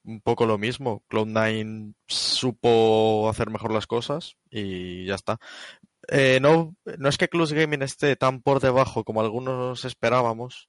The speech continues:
pero sí que se nota que, eh, les falta ritmo como equipo y, y hasta cierto punto un poquillo de skill.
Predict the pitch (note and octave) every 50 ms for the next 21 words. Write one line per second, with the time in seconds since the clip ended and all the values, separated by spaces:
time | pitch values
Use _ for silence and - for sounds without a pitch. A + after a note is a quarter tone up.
0 | _ _ - C#3+ C#3 C#3 C3 C#3+ C3 - C#3 B2 C3+ B2+ - C3 B2 B2 A#2+ -
1 | B2 B2 - B2 A#2 A2+ A2+ A2+ A2+ A2+ A2+ A2 A2 A2 - - A2+ A2 A2 -
2 | - A#2+ A#2+ A#2 A#2+ A2+ A2+ A#2+ A#2 A#2 - A2+ A2 G#2+ G#2+ - - A2+ A2+ G#2+
3 | - A2+ A2 A2 A2 A2 A2 G#2+ G#2+ G#2+ G#2 G#2 G2+ G2+ G2+ G#2 A2+ A#2 - _
4 | _ - - B2+ A#2+ A2+ G#2+ - - - A#2 G#2+ - A2+ G#2+ G#2+ A2 G#2 A2 A2
5 | G2+ A2 G#2 G#2 G#2+ G#2+ G#2 G2 - - - F#2 F#2+ F#2 G2+ -